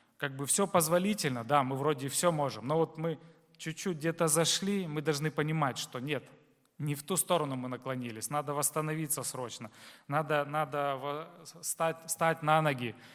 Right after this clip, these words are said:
обратиться к Богу, взоры к, к небу поднять. Как, как зима, лето, зной и мороз не пройдут, так и мы должны, знаете, быть постоянными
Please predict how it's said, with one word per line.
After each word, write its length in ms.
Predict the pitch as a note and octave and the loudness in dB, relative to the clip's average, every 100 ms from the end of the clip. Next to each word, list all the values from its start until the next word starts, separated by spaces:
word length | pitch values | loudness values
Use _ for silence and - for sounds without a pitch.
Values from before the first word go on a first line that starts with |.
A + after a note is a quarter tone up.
| - | -12
обратиться 580 | C3 A#2+ C3+ E3 D#3+ D3 | -10 -8 -8 -6 -4 -4
к 80 | C3+ | -2
Богу, 340 | D3 D#3 B2+ | 2 2 0
взоры 580 | A#2 A2+ A2+ D#3 E3 D3+ | -8 -6 0 2 4 2
к, 360 | - - - - | -4 -20 -16 -6
к 40 | |
небу 320 | D3+ D#3+ C3+ | 0 0 -2
поднять. 420 | C3 B2+ B2+ G#2+ - _ _ _ _ _ _ _ _ _ _ _ _ _ _ _ _ C#3 C3 - | -6 -6 -6 -6 -12 _ _ _ _ _ _ _ _ _ _ _ _ _ _ _ _ -18 -18 -8
Как, 280 | - D#3 - | 0 0 2
как 220 | F3+ E3 | 0 2
зима, 520 | C3+ E3 F3+ F#3 E3+ D3 | 2 2 4 6 6 4
лето, 340 | E3 E3+ D#3+ | 4 2 2
зной 340 | C#3 F3 E3 | 2 4 4
и 40 | D3+ | 4
мороз 400 | D3+ E3+ F3+ - | 2 4 4 2
не 80 | C3+ | 0
пройдут, 560 | D#3 D3+ C#3+ F#3+ F#3 | 0 0 0 -2 0
так 200 | E3 D#3+ | -2 0
и 40 | E3 | -2
мы 140 | E3+ | 0
должны, 280 | D#3 C#3+ C#3 | 0 0 -2
знаете, 440 | C3 D3+ E3 D3 | 0 0 0 -4
быть 320 | B2+ D#3 - - | -4 -4 -6 -4
постоянными 880 | D3 - D3 D#3+ E3 E3 D#3 D3 | -2 0 0 2 2 0 0 -2